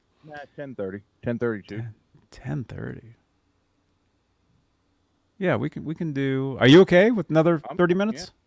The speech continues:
Speaker 1: yeah, yeah.
Speaker 2: We'll do, we'll do, we'll do an even three. We'll do a giveaway towards the end, which, by the way, you guys, will be giving away,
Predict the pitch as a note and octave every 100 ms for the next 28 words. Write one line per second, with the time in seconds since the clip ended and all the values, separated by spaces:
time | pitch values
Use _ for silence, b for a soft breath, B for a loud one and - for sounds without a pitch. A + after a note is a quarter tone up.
0 | _ B2+ F3 _ _ _ _ _ - C3
1 | C#3+ C#3+ - B2+ C3+ C#3+ C3+ A#2+ B2+ C3+
2 | C3 C3 F3 F#3 F3 F#3 - - E3 F#3
3 | G3 F3 C#3 D3+ F3+ - _ _ _ _
4 | _ _ _ _ _ _ _ _ - D#3
5 | E3+ G3+ C#3+ D3+ G#3+ A3 F#3 D3+ D3 F3
6 | D3+ F3 E3 C3+ D#3 E3+ G3+ F3+ C#3+ C3+
7 | E3 D#3+ D3+ D#3 F3 D#3+ C3 B2+ A#2 A#2+
8 | A#2 C3 C3 C#3 D3 C#3 D3 C#3+ C#3+ D3
9 | D3 D3+